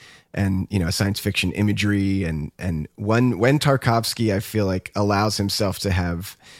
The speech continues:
fun in space, uh, it is quite fun and interesting to see this completely different take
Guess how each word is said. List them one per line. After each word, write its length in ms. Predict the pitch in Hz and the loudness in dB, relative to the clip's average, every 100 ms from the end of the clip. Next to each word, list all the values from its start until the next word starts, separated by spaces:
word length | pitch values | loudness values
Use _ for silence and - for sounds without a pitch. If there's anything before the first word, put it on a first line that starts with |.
| - _ _ | -20 _ _
fun 480 | - - 123 107 98 | -10 2 4 4 2
in 180 | 92 92 | 0 -2
space, 640 | - - 107 82 90 - - - | -2 0 2 2 -2 -6 -12 -4
uh, 280 | 104 98 92 - | 0 0 -2 2
it 120 | 139 | 4
is 160 | 147 165 | 4 2
quite 260 | - 110 101 | 2 0 2
fun 280 | 113 120 98 | 0 2 0
and 100 | 107 | 0
interesting 520 | 123 127 - 101 87 | 0 -2 -4 -4 -4
to 80 | 95 | -4
see 260 | - 98 | -4 -4
this 240 | 90 95 - | -2 -4 -6
completely 680 | - 104 101 - 101 101 98 | -6 -6 -4 -4 -4 -2 -4
different 480 | 98 95 98 90 - _ _ _ - | -2 -2 -2 -4 -6 _ _ _ -2
take 420 | 117 123 101 - | 2 2 0 -10